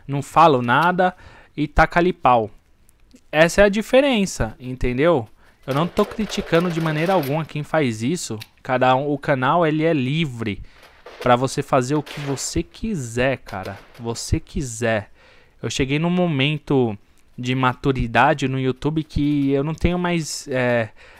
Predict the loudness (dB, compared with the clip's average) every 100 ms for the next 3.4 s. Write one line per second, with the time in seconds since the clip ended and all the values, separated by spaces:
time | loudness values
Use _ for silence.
0 | -12 -8 0 0 0 0 0 4 2 2
1 | -2 -2 0 -2 -2 -4 -6 -6 -6 -4
2 | -4 -6 -6 -6 -8 -8 -4 0 2 2
3 | 2 2 2